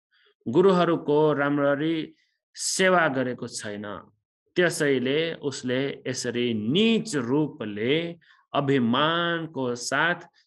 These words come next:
सम्यक सम्बुद्धसँग पनि यसरी कुरा गर्दैछ" भनेर चाहिँ नि अरू आएका अरू साथीभाइहरूलाई यसरी भन्यो।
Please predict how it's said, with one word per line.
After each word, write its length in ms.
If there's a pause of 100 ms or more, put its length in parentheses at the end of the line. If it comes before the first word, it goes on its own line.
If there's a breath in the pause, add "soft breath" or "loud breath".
सम्यक 640
सम्बुद्धसँग 1080
पनि 300
यसरी 320
कुरा 320
गर्दैछ" 520 (480)
भनेर 280
चाहिँ 240
नि 220 (440 loud breath)
अरू 320
आएका 400
अरू 260
साथीभाइहरूलाई 1080
यसरी 320
भन्यो। 680